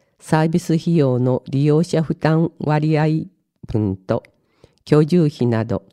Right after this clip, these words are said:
食費、日常生活費の全額を負担します。利用者負担割合分以外の費用は、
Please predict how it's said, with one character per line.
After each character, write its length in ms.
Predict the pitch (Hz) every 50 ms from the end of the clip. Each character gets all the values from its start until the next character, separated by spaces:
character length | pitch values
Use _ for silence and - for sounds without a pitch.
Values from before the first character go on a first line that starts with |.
| _ _ _ _ _ _
食 380 | - - - 143 143 - -
費、 280 | 147 - - 151 135 - -
日 340 | - 143 139 - - 160 156
常 220 | 170 165 160 165
生 240 | - - 165 160 156
活 280 | - 156 151 - -
費 140 | 147 - 123
の 140 | 117 113 - -
全 280 | - 139 139 151 151
額 320 | 147 151 147 - - 151 156
を 60 | 180
負 120 | - -
担 240 | - - 120 113 113
し 180 | 113 - - 113
ま 140 | 101 85 117
す。 260 | - - - - - _ _ _ _ _ _ _ _ _ _ _ _ _ _ -
利 120 | 135 143
用 180 | 151 147 156 175
者 220 | 175 - 165 165
負 140 | 165 - 170
担 340 | 156 - 151 143 131 131 - - _ -
割 380 | - 139 135 139 156 160 151 147
合 180 | 143 147 165
分 320 | 147 120 110 101 95 - - -
以 120 | - 170
外 280 | 156 156 143 139 123 120
の 200 | 120 143 143 -
費 200 | - - - 143
用 220 | 135 120 113 110 -
は、 180 | - 127 -